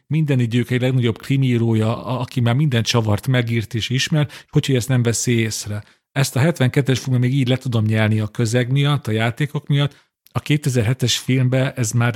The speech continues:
teljesen kihúzza a szőnyeg alól ezzel a közegváltással, hogy nem is a párbeszédet figyeltem, az, hogy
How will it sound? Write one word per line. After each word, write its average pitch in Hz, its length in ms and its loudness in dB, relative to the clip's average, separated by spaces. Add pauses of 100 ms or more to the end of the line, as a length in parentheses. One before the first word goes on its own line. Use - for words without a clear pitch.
(120)
teljesen 117 540 0
kihúzza 113 440 0
a 113 60 0
szőnyeg 104 440 0
alól 107 240 0
ezzel 107 200 -2
a 107 40 -4
közegváltással, 110 800 0
hogy 117 160 0 (240)
nem 165 180 0
is - 100 0
a 135 60 2
párbeszédet 120 560 0
figyeltem, 139 440 0
az, 131 120 0
hogy 143 140 -2